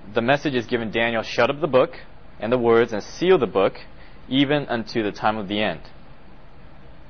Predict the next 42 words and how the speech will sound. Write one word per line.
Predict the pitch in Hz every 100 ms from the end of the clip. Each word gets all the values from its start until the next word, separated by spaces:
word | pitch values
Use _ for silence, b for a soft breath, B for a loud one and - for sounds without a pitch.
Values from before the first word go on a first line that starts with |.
| - - - - - - - - - - - - -
It | 95 101
mentions | 107 107 104
that | 95 90
once. | 98 85 - - - B B B B B B B
And | 120 123
then | 104 165 180
Daniel | 127 135 139 135
looked, | 123 135 139
and | 113
behold, | 110 107 123 123 123
there | 110
stood | 104 120
another, | 110 110 110 92 87
you | 82
know, | 95 95
there | 98
stood | - 110
two | - 160
people, | 139 135 - 127 120
one | 113 120
on | 113
this | 110
bank | - 117 110
of | 110
the |
river, | 104 104 101
one | 98
on | 107 104
the | 101
other | 107
bank | 101 98
of | 98
the | 95
river. | 95 92
One | 92 110
said | 120 98
to | 107
the | 107
other, | 107 78 67 -
asking | 104 107 - 120
the | 117
question, | - 117 - 82